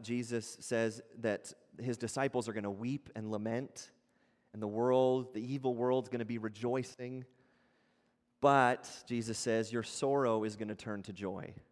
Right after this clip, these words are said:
Right? And, and then later on, it, it's, it's in verse twenty-two, "You have sorrow now, but your hearts will rejoice, and no one will take your joy from you."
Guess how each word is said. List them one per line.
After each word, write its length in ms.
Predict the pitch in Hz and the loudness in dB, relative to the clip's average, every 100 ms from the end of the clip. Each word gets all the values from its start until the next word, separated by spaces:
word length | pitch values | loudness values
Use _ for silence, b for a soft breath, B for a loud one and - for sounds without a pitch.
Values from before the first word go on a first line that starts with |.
| _ _ _ _ _ - | _ _ _ _ _ 2
Right? 160 | 131 | 4
And, 120 | 127 | 4
and 160 | 123 127 | 2 2
then 120 | 123 | 2
later 260 | 127 135 131 | 2 4 6
on, 200 | 147 131 | 6 4
it, 100 | 117 | 2
it's, 280 | 123 120 - - | -2 -4 -6 -4
it's 300 | 120 - - - | -4 -4 -10 -6
in 260 | 123 123 | -4 -2
verse 160 | 120 - | -2 -2
twenty-two, 360 | 143 123 139 | -2 -4 0
"You 160 | 139 135 | 2 4
have 120 | 151 | 2
sorrow 320 | - 180 165 | 0 0 2
now, 640 | 127 120 156 107 98 110 - _ _ _ _ _ _ _ _ | 2 0 0 0 -2 -6 -8 _ _ _ _ _ _ _ _
but 100 | 139 | 2
your 120 | 143 127 | 4 6
hearts 300 | 175 175 160 | 4 4 4
will 200 | 143 131 | 4 4
rejoice, 520 | 131 120 170 160 - | 0 2 4 4 2
and 320 | 131 123 123 | -6 -4 -2
no 180 | 131 151 | 2 2
one 300 | 156 156 151 | 2 0 0
will 120 | 135 | -4
take 240 | - 123 | -2 -4
your 80 | 131 | -4
joy 220 | 113 113 | -2 -2
from 220 | 110 113 95 | -2 -8 -8
you." 200 | 85 | -10